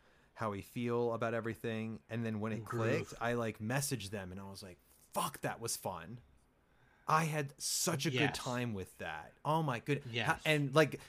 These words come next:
Speaker 1: get, bottle that into a dr-, like, a pill or a drug and give that to people. <laughs> You know?
Speaker 2: No, honestly,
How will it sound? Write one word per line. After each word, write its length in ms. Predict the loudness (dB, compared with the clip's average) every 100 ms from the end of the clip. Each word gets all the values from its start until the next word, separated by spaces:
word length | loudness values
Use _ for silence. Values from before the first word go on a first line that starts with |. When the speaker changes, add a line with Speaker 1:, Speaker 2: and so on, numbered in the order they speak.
| -2 6
Speaker 1:
get, 340 | 6 6 4
bottle 420 | 8 10 10 10
that 420 | 8 6 6 6 4
into 380 | 2 4 4
a 40 | 2
dr-, 260 | 2 0
like, 220 | 2 4 2
a 60 |
pill 400 | 4 6 8 8
or 160 | 8 6
a 40 |
drug 340 | 8 8 8 6
and 120 | 6
give 220 | 8 8
that 260 | 8 6 6
to 120 | 2
people. 540 | 6 6 4 6 10
<laughs> 600 | 12 12 12 12 10 8 6
You 280 | 4 4 4
know? 320 | 4 2 2 4
Speaker 2:
No, 340 | 6 8 8
honestly, 800 | 8 8 6 4 0 2 2 2